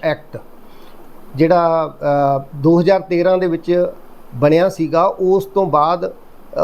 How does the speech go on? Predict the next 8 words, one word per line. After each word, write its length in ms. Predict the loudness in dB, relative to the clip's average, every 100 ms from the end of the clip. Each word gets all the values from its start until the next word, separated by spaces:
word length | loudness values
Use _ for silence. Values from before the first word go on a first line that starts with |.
| -2 2
ਉਹਦੀ 440 | 2 2 -2 -4 -2
ਇੰਟਰਨਲ 600 | 0 2 2 0 0 -2
ਕੰਪਲੇਂਟਸ 680 | -2 -4 -2 0 0 -2 -4
ਕਮੇਟੀ, 500 | 0 0 0 -4 -10 -12 -4
ਕਮੇਟੀ 360 | 2 2 2 0
ਹੁੰਦੀ 300 | 0 0 0
ਹੈ 60 |
ਜਿਹੜੀ 260 | 0 0